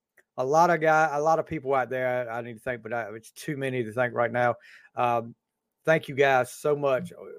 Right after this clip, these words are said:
for b-, both the Final Score. The Final Score's got a big interview that's going up this week too. Uh, it just went up, matter of fact. But, um, yeah, so thank you from the bottom of my heart for your support for On the Fly and the Final Score.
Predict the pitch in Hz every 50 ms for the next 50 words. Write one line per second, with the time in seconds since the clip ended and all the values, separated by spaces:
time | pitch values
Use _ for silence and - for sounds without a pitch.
0 | - _ - 131 127 117 120 120 113 120 127 135 127 123 _ - - - 139 135
1 | 135 131 123 - - 135 131 127 117 - - 139 139 139 135 - - 143 139 139
2 | 135 120 113 143 135 131 123 117 135 123 120 135 127 127 113 113 127 127 131 131
3 | 127 - _ _ - - _ _ - 117 - - - 147 139 139 131 135 131 127
4 | - 131 127 - - 131 131 127 123 - - - 151 147 151 147 139 - _ _
5 | _ _ _ _ _ _ - - 113 113 110 107 104 107 - _ _ _ - 120
6 | 110 147 139 - - 120 127 123 113 123 143 127 - - 110 110 104 98 - -
7 | - 107 104 107 - - _ _ _ _ _ _ _ _ - 135 127 117 117 120
8 | 123 123 120 113 110 110 170 - _ _ _ _ _ _ _ _ _ 165 170 175
9 | 156 127 - - _ _ _ _ _ _ _ - - - 151 147 143 143 131 -
10 | _ _ _ _ _ _ _ _ _ _ _ _ - 185 190 202 190 - 196 190
11 | 180 175 170 - - 139 123 120 135 135 135 123 131 127 120 117 117 113 107 113
12 | 117 117 113 - - _ - 107 104 101 101 104 104 - 95 113 120 120 120 110
13 | - - 107 - - 120 117 110 113 - 110 101 107 110 107 104 - 120 113 107
14 | 104 101 104 113 117 107 104 - 104 95 95 95 - - - 120 113 113 110 104